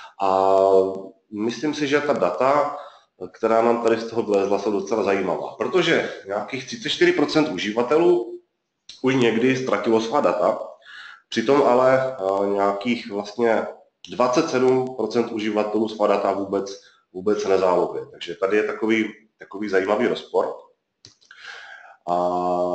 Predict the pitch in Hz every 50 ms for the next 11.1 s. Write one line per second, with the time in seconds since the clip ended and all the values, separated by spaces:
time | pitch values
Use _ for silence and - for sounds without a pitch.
0 | 90 90 87 87 87 87 87 - - - - _ _ 101 101 98 - - 135 147
1 | 147 - - 135 135 - - - 160 156 151 - 147 135 123 123 127 139 135 127
2 | 120 117 - - 135 131 131 - 143 123 101 - 85 82 92 113 127 139 147 147
3 | 156 160 156 156 151 135 117 110 - 117 110 107 107 104 104 107 104 107 110 107
4 | 101 - - - - 95 101 110 110 120 113 110 120 117 117 117 113 113 110 101
5 | 104 107 107 104 104 - 104 104 104 104 98 98 - 98 95 - - - 98 101
6 | 101 98 - - - - 87 92 95 92 95 - 120 120 - - 135 135 139 135
7 | 139 - _ _ _ _ _ _ _ _ _ _ _ _ _ _ - - - -
8 | - - - - - - _ - 92 90 87 87 87 95 101 101 98 92 90 -
9 | - - 87 85 87 87 85 - 95 104 98 98 95 95 98 98 95 95 98 95
10 | 92 92 92 85 - - - 95 95 92 - 92 - - 95 90 92 90 87 87
11 | 87 85